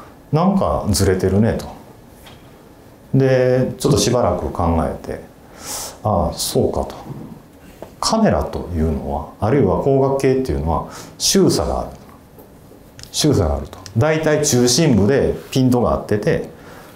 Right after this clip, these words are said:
周辺に行けば行くほどボケていくっていうのは通常なんですね。で、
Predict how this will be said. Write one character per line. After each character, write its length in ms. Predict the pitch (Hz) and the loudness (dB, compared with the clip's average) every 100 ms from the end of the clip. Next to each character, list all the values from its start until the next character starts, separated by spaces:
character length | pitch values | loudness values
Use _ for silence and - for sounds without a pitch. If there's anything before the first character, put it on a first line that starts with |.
| - - | -20 -6
周 200 | - 180 | 2 4
辺 200 | 165 160 | 4 4
に 80 | 160 | 4
行 60 | 156 | 4
け 80 | |
ば 100 | 110 | 2
行 60 | 101 | 2
く 40 | |
ほ 100 | 107 | 2
ど 80 | 117 | 2
ボ 180 | - 82 | 2 2
ケ 80 | 85 | 2
て 120 | 87 | 2
い 60 | 90 | 2
く 80 | |
っ 20 | 107 | -2
て 180 | - | -2
い 20 | 73 | -2
う 40 | |
の 80 | 85 | -2
は 140 | 65 - | -2 -6
通 200 | - 80 | -4 0
常 160 | 85 82 | 2 0
な 80 | |
ん 40 | - | -2
で 60 | |
す 80 | - | -2
ね。 140 | 123 127 - - - - - - | 0 0 -6 -20 -20 -20 -6 2
で、 360 | 143 135 127 | 4 4 2